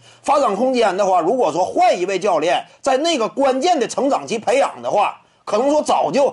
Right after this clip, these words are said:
一飞冲天了。那就是沃顿嘛，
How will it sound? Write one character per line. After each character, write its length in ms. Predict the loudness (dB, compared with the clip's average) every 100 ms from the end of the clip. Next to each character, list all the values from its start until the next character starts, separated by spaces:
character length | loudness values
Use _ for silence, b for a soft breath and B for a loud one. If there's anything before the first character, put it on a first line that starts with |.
| -2
一 140 | -4
飞 140 | 0 0
冲 160 | -2
天 140 | -2 -2
了。 240 | -4 -12 -20 _ _ _ _ _ _
那 220 | -2 0
就 140 | 2 2
是 60 |
沃 180 | 2 2
顿 160 | 2 0
嘛， 280 | -2 -4